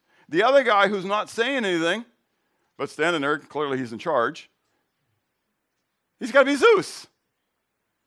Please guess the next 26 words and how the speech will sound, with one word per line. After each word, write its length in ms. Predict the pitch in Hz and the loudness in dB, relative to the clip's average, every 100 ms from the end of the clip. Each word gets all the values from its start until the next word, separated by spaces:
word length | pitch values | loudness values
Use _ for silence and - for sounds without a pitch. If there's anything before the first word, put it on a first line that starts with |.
| _ _ _ _ _ _ _ - | _ _ _ _ _ _ _ -8
They 120 | 320 | -6
didn't 140 | 392 | -4
declare 320 | 330 - 196 151 | -6 -6 -6 -6
themselves 400 | 135 - 117 - | -8 -6 -6 -8
to 80 | |
be 160 | 104 104 | -14 -10
that. 280 | 92 123 - _ _ _ _ _ _ - | -6 -6 -8 _ _ _ _ _ _ -8
But 140 | 269 | -8
the 80 | 269 | -8
people 420 | - 269 277 269 | -8 -6 -4 -6
got 320 | 208 240 285 | -2 0 2
it. 160 | 233 - - _ _ | 0 -2 -12 _ _
This 240 | - 294 - | -6 -6 -6
could 160 | 233 - | -10 -4
only 320 | 226 285 302 | -2 0 0
have 160 | 240 247 | 0 0
been 220 | 226 202 | 0 -6
done 380 | 151 277 226 170 | 0 2 0 -2
except 400 | - - 208 - | -8 -6 -6 -6
if 100 | 208 | -10
it 80 | 196 | -10
was 140 | 175 | -12
by 300 | 156 175 190 | -8 -4 -2
the 100 | 196 | -2
gods. 680 | 180 170 160 101 - - - _ _ _ _ _ _ _ _ _ _ _ _ _ _ _ | -4 -4 -4 -6 -12 -18 -20 _ _ _ _ _ _ _ _ _ _ _ _ _ _ _
Now, 320 | 139 123 - | -2 -2 -4